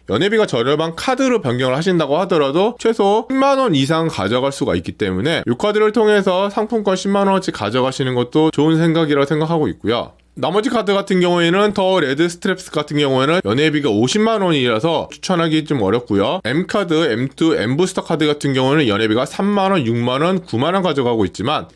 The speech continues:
페이백으로 제공을 하는 게 롯데시네마 영화 티켓 여섯 장하고 메탈 플레이트 카드를 무료로 제공한다고 합니다. 페이백을 노리신다면 더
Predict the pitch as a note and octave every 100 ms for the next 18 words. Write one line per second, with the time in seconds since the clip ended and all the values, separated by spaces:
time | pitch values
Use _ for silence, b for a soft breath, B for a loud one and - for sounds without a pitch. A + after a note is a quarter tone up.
0 | - A3 A3+ G#3 F#3 D#3 C3 A2 A#2 C3+
1 | F#3 E3 D3 G#3+ - B2+ - G3+ G3 F#3+
2 | F3 D#3 A#2+ D3+ D3+ D3+ B2+ G#2 B2+ D3
3 | C#3+ B2 B2+ F3 G#3 G3+ - - F#3+ F3+
4 | F3+ E3 D#3+ - A#2 A#2 B2 D#3 F#2+ F#2+
5 | A#2 G2 F2+ G2+ B2+ C3+ A#2 C#3 D3 F#2+
6 | - G#3 G#3+ G3 F#3 A#2+ B2+ D3+ C3+ A#2+
7 | -